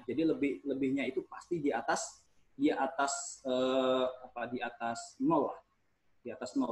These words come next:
berarti B itu salah. Maka jawaban yang paling tepat itu adalah C. Tanpa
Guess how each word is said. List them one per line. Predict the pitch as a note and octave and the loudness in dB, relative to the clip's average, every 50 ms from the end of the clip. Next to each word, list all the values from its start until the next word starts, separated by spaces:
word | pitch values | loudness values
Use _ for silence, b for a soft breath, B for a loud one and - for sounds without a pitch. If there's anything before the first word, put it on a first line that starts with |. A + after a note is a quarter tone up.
| G#2 - | -2 -4
berarti | A2+ G#2+ - D#3+ | -4 -4 -4 -4
B | C#3+ B2+ C#3 C#3 C3 | 0 4 4 4 4
itu | - E3 | 4 0
salah. | - - B2+ B2 B2 A#2+ - - - - _ _ _ - | -2 -2 0 0 2 2 0 -2 -6 -12 _ _ _ -14
Maka | B2 - D#3 C#3+ C3+ | -4 0 0 2 4
jawaban | C3+ B2+ B2 B2+ B2+ C3 | 4 4 6 6 4 4
yang | B2 A#2 | 2 2
paling | B2 C3+ D3 D#3 D#3 | 2 0 0 0 0
tepat | G3 - - E3+ E3 - | -2 -4 -4 -4 -4 -4
itu | C#3+ C3+ - - - | -8 -8 -6 -6 -4
adalah | B2 B2 A#2+ A#2+ A2+ - | -2 -2 -2 -2 -2 -6
C. | - - - - - - - - - - - - | -10 -12 -14 -14 -14 -18 -20 -20 -20 -20 -4 0
Tanpa | D3 D3+ D#3 D#3 D3+ D#3 F3 F3+ F#3+ F#3+ | 4 6 6 6 6 4 4 2 2 2